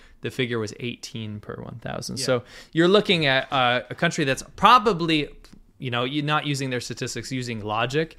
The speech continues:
Speaker 2: Yeah.
Speaker 1: probably has already entered, uh, demographic crisis.
Speaker 2: Sure.
Speaker 1: And so the only way to really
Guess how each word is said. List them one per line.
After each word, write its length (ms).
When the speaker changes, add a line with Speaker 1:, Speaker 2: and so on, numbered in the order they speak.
Speaker 2:
Yeah. 160
Speaker 1:
probably 460
has 140
already 280
entered, 600
uh, 220
demographic 480
crisis. 600
Speaker 2:
Sure. 220
Speaker 1:
And 160
so 200
the 140
only 140
way 100
to 120
really 520